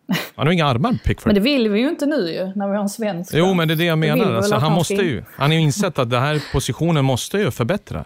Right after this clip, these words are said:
Speaker 1: För du såg ju senaste matchen mot Brighton. De är helt överlägsna i fyrtio minuter. Leder med ett noll. Pickford står för misstag. De gör ett ett, så tappar de konceptet i två, tre minuter. Och sen har de tur att de gör mål på en fast situation precis innan halvtid.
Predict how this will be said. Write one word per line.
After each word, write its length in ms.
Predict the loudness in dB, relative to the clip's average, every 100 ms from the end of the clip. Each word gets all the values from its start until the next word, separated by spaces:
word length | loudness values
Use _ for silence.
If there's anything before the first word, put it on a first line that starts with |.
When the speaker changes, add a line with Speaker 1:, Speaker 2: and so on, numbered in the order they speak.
| -12 -14 0
Speaker 1:
För 80 | 2
du 80 |
såg 200 | 4 2
ju 60 | 2
senaste 440 | 2 2 2 0
matchen 300 | 0 0 2
mot 100 | 2
Brighton. 400 | 2 2 0 0
De 120 | 2 4
är 40 |
helt 220 | 4 2
överlägsna 600 | 2 2 0 -2 0 0
i 40 | 0
fyrtio 500 | 0 -2 0 0 2
minuter. 440 | 2 0 -2 0
Leder 240 | 2 2
med 140 | 2 0
ett 160 | -2
noll. 220 | -2 -2 -4 -12 -2
Pickford 340 | -2 0 -2
står 160 | 0 0
för 160 | 2 2
misstag. 600 | 2 0 -2 -2 -2 -6 -18 -4
De 140 | 2 4
gör 80 |
ett 260 | 2 0 0
ett, 100 | -2
så 100 | -2
tappar 400 | -4 -8 -2 0
de 140 | 0
konceptet 540 | 0 -2 -2 -2 0 0
i 60 |
två, 260 | 0 0 0
tre 220 | 2 2
minuter. 420 | 2 2 0 0
Och 80 | 0
sen 120 | 2 2
har 120 | 4
de 120 | 2
tur 280 | 2 2 2
att 80 | 2
de 120 | 0
gör 120 | 2
mål 220 | 0 0
på 120 | 0
en 60 | 0
fast 240 | 0 -2
situation 420 | -2 0 2 2 2
precis 400 | 0 0 0 0
innan 160 | 0
halvtid. 500 | 0 -2 0 0 0